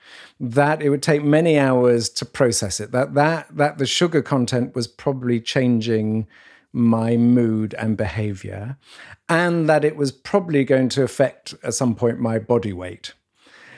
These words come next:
And, and so, so in a sense, what I was doing was I was re-,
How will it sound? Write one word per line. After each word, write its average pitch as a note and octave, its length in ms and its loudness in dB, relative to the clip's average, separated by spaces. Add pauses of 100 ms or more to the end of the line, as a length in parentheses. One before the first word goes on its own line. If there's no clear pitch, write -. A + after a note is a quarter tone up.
(200)
And, F3 260 0
and F3+ 160 4
so, G3+ 340 2
so F#3 220 4
in G3 160 2
a A3+ 60 4
sense, E3+ 300 0 (100)
what F3+ 220 2
I F#3+ 120 6
was D#3 220 0
doing G3+ 260 4
was B2+ 140 2
I D3 140 4
was C#3+ 240 -2
re-, C3 100 0